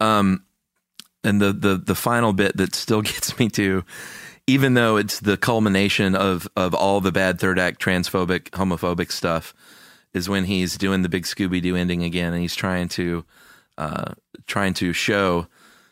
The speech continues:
uh, Sean Young's body. It still gets me, man. <laughs> The way he does it when he rips her shirt open and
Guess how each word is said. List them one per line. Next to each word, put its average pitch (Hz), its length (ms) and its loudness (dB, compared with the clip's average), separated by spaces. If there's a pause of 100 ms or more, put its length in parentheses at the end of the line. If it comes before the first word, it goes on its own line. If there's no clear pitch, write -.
(240)
uh, 80 320 -6 (1160)
Sean 110 240 2
Young's 95 240 2
body. 92 420 0 (1400)
It 107 140 0
still 104 280 -2
gets 95 220 0
me, 95 140 0
man. 92 340 0
<laughs> 190 560 0 (600)
The 127 120 4
way 123 200 6
he 147 140 6
does 113 320 4
it 117 140 4
when 107 140 4
he 104 100 6
rips 110 260 2
her 113 120 2
shirt 107 280 2
open 117 400 2
and 113 160 -2